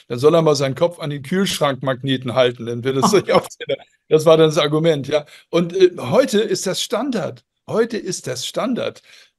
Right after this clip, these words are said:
Speaker 1: Es gibt über achtzig Universitäten, die ich hier, äh, gerade aufgelistet habe, die mit zitierfähigen Arbeiten Studien veröffentlicht haben, genau dazu. Es ist erwiesen so, was damals völlig exotisch klang.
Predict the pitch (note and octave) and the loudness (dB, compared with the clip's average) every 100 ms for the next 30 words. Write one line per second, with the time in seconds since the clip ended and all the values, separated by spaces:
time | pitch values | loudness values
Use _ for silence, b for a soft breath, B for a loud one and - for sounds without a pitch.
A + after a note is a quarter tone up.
0 | _ D#3+ - F#3 F3+ - G3+ F3 F3 - | _ -6 -2 -4 -4 -2 0 4 4 2
1 | - - - A#3 A#3 G#3+ F#3 D3+ D3+ D#3 | -4 -4 -2 -2 2 2 2 0 -6 -4
2 | F#3 F#3+ F3+ D3+ D#3 D#3 - E3+ - C3+ | -4 -2 -4 -4 -8 -8 -4 2 4 4
3 | E3 C#3 D3 C#3 C#3 - G#3+ - E3 B2+ | 0 -4 -4 -2 0 2 0 0 -2 -2
4 | - B2 B2+ A#2+ B2+ E3 B B B - | -6 -6 -2 -2 -2 -4 B B B -2
5 | D#3 D#3 - C#3+ - A3+ A3+ F3+ E3+ D#3 | 0 0 -2 -4 0 2 2 2 0 -2
6 | D#3+ D3 D3+ D3+ D3 D3+ - F#3+ A#3 G#3+ | -4 0 2 2 2 -4 -8 -6 -4 -4
7 | F#3+ F3+ C3+ B2+ B2 B2 C3 C3+ C#3 E3 | -4 -4 -4 -6 -10 -2 -2 0 0 2
8 | F3 D3+ F3 F#3+ C#3+ A#2 B B B C#3+ | 2 0 -2 -2 -6 -6 B B B -8
9 | F#3+ E3+ - C#3+ E3 C#4 A3+ F#3 D3+ C3 | -4 -4 -2 0 0 0 2 4 4 2
10 | B2+ D#3 C#3+ C#3+ - G3+ F3 C#3 - B2+ | -2 0 2 0 2 0 0 -6 -8 -10
11 | - - A2+ A#2 | -10 -12 -12 -12